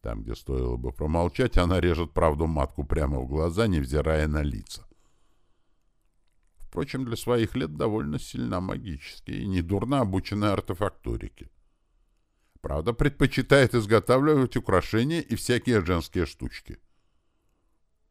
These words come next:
Собственно, весь род мостовых зарабатывает зачаровыванием предметов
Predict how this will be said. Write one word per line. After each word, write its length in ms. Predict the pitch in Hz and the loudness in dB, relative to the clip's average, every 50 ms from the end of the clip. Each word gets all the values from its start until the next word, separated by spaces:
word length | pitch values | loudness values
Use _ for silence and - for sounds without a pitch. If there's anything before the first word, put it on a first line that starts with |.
| _ _ _ _ _ _ _ - - | _ _ _ _ _ _ _ -18 -16
Собственно, 920 | - - - - - - - - - 71 71 67 65 65 65 69 71 76 76 | -14 -12 -10 -10 -10 -10 -14 -14 -8 -6 -6 -4 -4 -4 -4 -4 -2 -2 -2
весь 340 | 80 90 98 107 98 - | 0 2 2 2 4 4
род 240 | 107 90 82 76 - | 4 2 2 0 0
мостовых 540 | 71 76 71 - - 78 78 78 95 104 85 | -4 -6 -6 -6 -4 -2 0 0 0 0 0
зарабатывает 800 | 76 73 69 69 67 65 71 71 71 - 76 69 67 62 60 62 | 0 0 0 0 0 0 0 -2 0 0 -2 -2 -2 -4 -4 -6
зачаровыванием 920 | 64 64 - - 71 64 71 71 69 69 65 60 62 62 64 65 64 62 | -8 -8 -6 -6 -6 -4 -2 -2 -2 -2 -4 -4 -4 -4 -4 -6 -6 -6
предметов 540 | 62 69 65 65 69 60 50 - - 85 | -6 -6 -6 -6 -6 -8 -8 -10 -12 -14